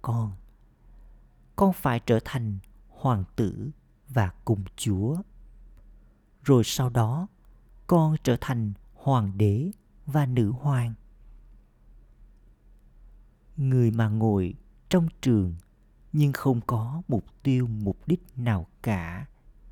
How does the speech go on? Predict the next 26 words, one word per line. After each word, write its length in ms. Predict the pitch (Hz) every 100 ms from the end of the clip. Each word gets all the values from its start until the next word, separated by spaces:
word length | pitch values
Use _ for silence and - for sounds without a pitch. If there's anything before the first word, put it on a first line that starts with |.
| - -
thì 200 | - 147
sẽ 200 | 131 -
được 160 | 151 160
gọi 240 | - 120
là 180 | 123 135
gì? 320 | 127 127 131 131 - - - - - _ _ _ - - - _ - _ _ - - - - _ - _ _ _ _ _
Không 340 | - - 135
có 140 | 107 135 -
cuộc 260 | 110 85 - _ _ _ _
tụ 160 | - 107
họp 460 | - 104 - -
tâm 160 | 131 113
linh 300 | 117 113 107
nào 200 | 104 82
khác 500 | - - 135 156 - - - - -
ở 240 | 120 90
Bharat, 500 | - 113 113 123 143 - - _ _ _ _ _ _ - - - -
mà 140 | 151
ở 220 | 143 110
đó 380 | 107 104 113 160 - - - -
họ 300 | - 123 -
có 280 | - 117 160
mục 180 | 160 113 -
tiêu, 320 | - 135 127 123 - - - - - -
mục 200 | - 101 - -
đích. 180 | 123